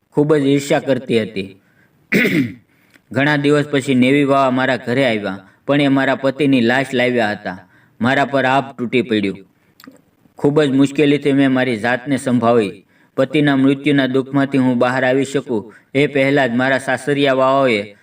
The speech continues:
મને ધક્કા મારીને ઘરેથી કાઢી મૂકી. મારી દેરાણી તો પહેલેથી જ મારી સાથે નફરત કરતી હતી,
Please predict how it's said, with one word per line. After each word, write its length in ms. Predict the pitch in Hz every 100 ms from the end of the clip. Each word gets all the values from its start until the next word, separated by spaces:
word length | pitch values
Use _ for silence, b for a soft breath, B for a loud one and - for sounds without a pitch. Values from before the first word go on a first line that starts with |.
| b 123
મને 200 | 147 123
ધક્કા 360 | 120 120 147
મારીને 420 | 139 131 143 135
ઘરેથી 440 | 107 120 139 139 131
કાઢી 320 | - 120 135
મૂકી. 480 | 120 104 95 92 92 b b b -
મારી 240 | 120 135
દેરાણી 440 | 120 127 135 139 135
તો 140 | 139
પહેલેથી 560 | 120 131 135 143 143 147
જ 60 |
મારી 240 | 131 131 131
સાથે 300 | 139 127 131
નફરત 460 | 120 117 135 117
કરતી 360 | 127 120 123 110
હતી, 360 | 107 95 95